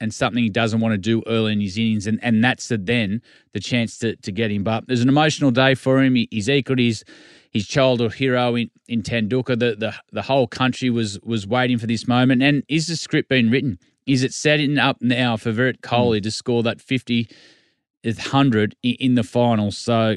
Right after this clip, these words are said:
Speaker 1: congratulations to him. India doing everything they can at the moment to, to show why they're favourites in this tournament.
Speaker 2: On a scale of one to ten, and one being the lowest, ten being the highest, Brad,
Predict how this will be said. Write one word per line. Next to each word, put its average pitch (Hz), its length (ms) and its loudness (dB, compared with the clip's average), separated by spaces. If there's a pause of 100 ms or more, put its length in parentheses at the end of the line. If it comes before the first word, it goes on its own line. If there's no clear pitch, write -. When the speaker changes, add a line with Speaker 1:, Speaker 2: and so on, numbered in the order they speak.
Speaker 1:
congratulations 131 840 2
to 131 160 2
him. 123 280 2
India 139 320 2
doing 120 280 2
everything 135 340 2
they 117 160 0
can 117 300 -2
at 107 100 -10
the 117 80 -4
moment 117 420 2
to, 110 220 0 (480)
to 120 100 -2
show 120 280 2
why 117 160 4
they're 117 100 2
favourites 113 460 -2
in 110 80 0
this 107 140 -2
tournament. 107 420 -2 (920)
Speaker 2:
On 135 100 2
a 135 60 4
scale 151 400 0
of 123 500 -2 (200)
one 120 220 2
to 107 60 -4
ten, 117 440 -2 (320)
and 104 320 -2
one 113 180 0
being 104 180 0
the 101 60 -2
lowest, 101 300 -2
ten 110 120 -2
being 101 160 0
the 95 60 -4
highest, 104 340 0
Brad, 107 220 0